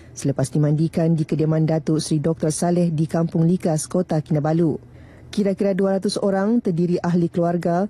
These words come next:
sanak saudara dan masyarakat setempat menghadiri majlis pengkebumian Allahyarham. Turut hadir timbalan Speaker Dewan Undangan Negeri Datuk Doktor Johnson T.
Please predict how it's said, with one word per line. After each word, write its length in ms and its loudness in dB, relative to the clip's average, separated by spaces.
sanak 320 -2
saudara 400 0
dan 160 0
masyarakat 400 0
setempat 560 -2
menghadiri 480 2
majlis 400 0
pengkebumian 720 0
Allahyarham. 640 0
Turut 160 0
hadir 320 0
timbalan 320 0
Speaker 480 0
Dewan 240 2
Undangan 320 0
Negeri 400 2
Datuk 320 -2
Doktor 320 -2
Johnson 480 0
T. 240 0